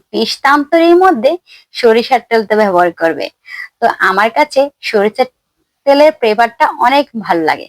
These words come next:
কিন্তু আমার হাজবেন্ডের একদমই পছন্দ না। তা আমি যেহেতু বাসায় এখন করছি ওদের, ও আমার হাজবেন্ড সন্তানদের জন্য, তো আমি ওদের পছন্দ অনুযায়ী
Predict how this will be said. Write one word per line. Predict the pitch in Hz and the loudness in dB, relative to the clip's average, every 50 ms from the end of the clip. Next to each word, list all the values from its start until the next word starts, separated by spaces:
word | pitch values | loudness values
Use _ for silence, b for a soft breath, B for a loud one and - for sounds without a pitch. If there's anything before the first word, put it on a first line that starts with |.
| _ _ | _ _
কিন্তু | - 240 233 226 240 | -14 -8 -2 0 0
আমার | 214 202 208 226 247 | 0 2 0 0 0
হাজবেন্ডের | 233 240 202 196 208 208 214 277 269 262 294 294 - _ - | 0 0 0 0 -2 -2 -4 -6 -4 -2 -4 -4 -4 _ -2
একদমই | - 214 202 208 196 220 214 214 202 - | -2 -2 -2 -2 -8 -8 -8 -8 -6 -6
পছন্দ | 165 151 - - - 180 170 - - | -6 -6 -6 -6 -10 -10 -10 -10 -10
না। | - - - B B B B B B B B | -12 -14 -14 B B B B B B B B
তা | - - - | -10 -8 -4
আমি | - - 170 196 214 226 | -2 0 0 0 0 0
যেহেতু | 220 285 294 302 294 - 339 349 277 220 - | 2 2 2 2 2 2 2 2 2 2 0
বাসায় | 185 190 - - 254 247 240 | -2 -2 -2 0 2 2 2
এখন | 240 - 277 277 247 - | 2 0 -6 -10 -4 0
করছি | 262 254 254 254 - - 285 294 285 _ | 0 0 0 0 -6 -8 -8 -8 -8 _
ওদের, | - 202 196 220 233 233 339 _ | -8 -6 -4 -4 -4 -4 -4 _
ও | - 208 208 208 202 | -2 2 2 4 4
আমার | 196 202 220 240 - | 2 2 0 0 0
হাজবেন্ড | - - 175 180 180 175 - 233 226 226 226 226 | 0 0 0 0 -2 -4 -4 -6 -4 -4 -4 -4
সন্তানদের | - - - 196 196 180 - 208 220 220 208 233 247 240 | -2 -2 -2 -2 -2 -2 -2 -2 -2 -2 -4 -4 -4 -4
জন্য, | 233 - 277 233 208 220 254 285 B B B B B B B | -2 -2 -2 -2 -2 -6 -10 -12 B B B B B B B
তো | - 262 - - | -4 -4 -4 -2
আমি | - 185 196 208 226 233 226 - | -4 -4 -2 -2 -2 -4 -2 0
ওদের | 214 226 220 294 - - - | 0 2 2 2 0 0 0
পছন্দ | 262 254 - - 285 285 285 269 311 302 294 | -2 -2 -2 -4 -4 -2 -2 0 2 2 2
অনুযায়ী | 277 285 269 247 311 277 269 | 2 0 0 2 2 2 2